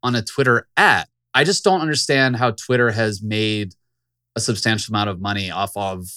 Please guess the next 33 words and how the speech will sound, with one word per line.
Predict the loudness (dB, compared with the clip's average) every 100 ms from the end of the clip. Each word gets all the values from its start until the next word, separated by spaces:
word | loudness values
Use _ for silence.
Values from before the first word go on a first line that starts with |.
| -10
like, | -6 -6 -4
ad | 0 0 0
products | -2 -2 -6 -6
that | -4
are |
basically | -4 -4 -4 -6
just | -4 -6 -2
ads | 0 0 -2
that | -6 -4
show | -4
up | -4
in | -6
your | -10
feed | -8 -6 -6
for, | -6
like, | -6 -6
Oreos. | -2 0 0 -2 -10 -12 -6
Like, | -4 4
who | 6
is | 6
that | 4 2
for? | 2 2
And | 6
so | 6 6 2 _ _ -4
it's | 2
not | 4 4
just | 4 2
that | 0 -2
Twitter | 0 2 4
is | 2
dependent | -2 0 0 2
on |
advertising. | 2 2 2 0 -2 -6 -10